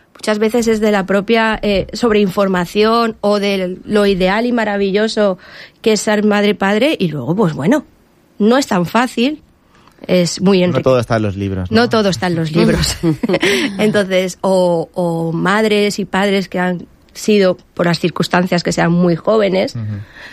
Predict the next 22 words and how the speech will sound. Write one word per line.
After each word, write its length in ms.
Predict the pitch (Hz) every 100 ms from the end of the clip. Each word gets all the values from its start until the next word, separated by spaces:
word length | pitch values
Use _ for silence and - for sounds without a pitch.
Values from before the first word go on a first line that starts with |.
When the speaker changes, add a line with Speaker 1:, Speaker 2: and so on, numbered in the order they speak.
| - -
Speaker 1:
o 400 | - 180 156 -
bueno, 300 | - 233 262 - _ -
trabajamos 460 | - 170 175 180 190
con 320 | 202 185 175 - - 214
muchos 220 | 254 -
Speaker 3:
Son 80 | 196
Speaker 1:
estilos 180 | 190 190
Speaker 3:
padres 180 | 220 269
Speaker 1:
de 60 |
Speaker 3:
que, 260 | - 214 190
Speaker 1:
fam-, 60 | -
Speaker 3:
que 80 | 180
van 200 | 170 214
a, 400 | 208 185 160 156
a 40 |
buscar, 420 | 147 147 - 277
os 80 | 202
van 120 | 170
a 80 | 185
pedir 300 | - 185 185
esa 180 | 170 -
ayuda. 440 | 160 220 254 151